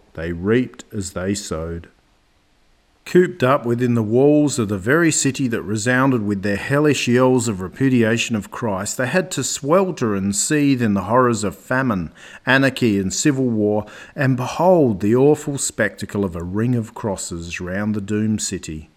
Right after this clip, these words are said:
placed outside the walls by the Romans, who would have released Christ, holding aloft the transfixed and writhing forms of Jewish prisoners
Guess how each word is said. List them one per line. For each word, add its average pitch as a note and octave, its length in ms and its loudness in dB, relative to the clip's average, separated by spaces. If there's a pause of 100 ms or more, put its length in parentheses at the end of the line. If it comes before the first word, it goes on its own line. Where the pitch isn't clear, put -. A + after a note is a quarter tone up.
(340)
placed A2 420 -2
outside B2 540 2
the A2+ 80 0
walls G#2 400 -2
by G#2 260 0
the B2 140 2
Romans, A#2+ 720 0 (340)
who G#2 160 -6
would G2+ 220 -2
have G#2 160 0
released G2 480 -4
Christ, A#2+ 680 -4 (500)
holding D#3+ 460 6
aloft C3 600 4
the A2+ 100 -8
transfixed B2 1000 0
and F#2+ 260 -2
writhing C3 540 2
forms G#2 500 -2
of E2 140 -8
Jewish B2+ 460 0
prisoners F2+ 600 -6